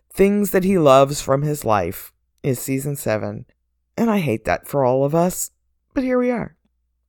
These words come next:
I don't even know what else to say about this one. I know I had other things to say about it. This episode did give us some significant breakthroughs.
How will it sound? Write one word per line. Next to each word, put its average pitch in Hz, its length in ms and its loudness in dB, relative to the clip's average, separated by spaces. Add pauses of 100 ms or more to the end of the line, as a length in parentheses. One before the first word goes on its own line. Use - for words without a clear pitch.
I 196 100 6
don't 220 100 4
even 185 180 -2
know 196 120 2
what 202 100 6
else 208 160 0
to - 120 -10
say 180 260 4
about 120 260 2
this 127 240 -6
one. 107 240 -4 (720)
I 214 80 0
know 226 180 4
I 175 100 4
had 143 200 2
other 127 180 2
things 127 300 -6
to 127 100 -8
say 110 240 0
about 104 220 -2
it. 226 140 -10 (600)
This 226 280 -2 (140)
episode 202 500 2
did 175 240 -2
give 147 200 6
us 156 200 6
some 165 240 0
significant 139 800 -2
breakthroughs. 127 800 0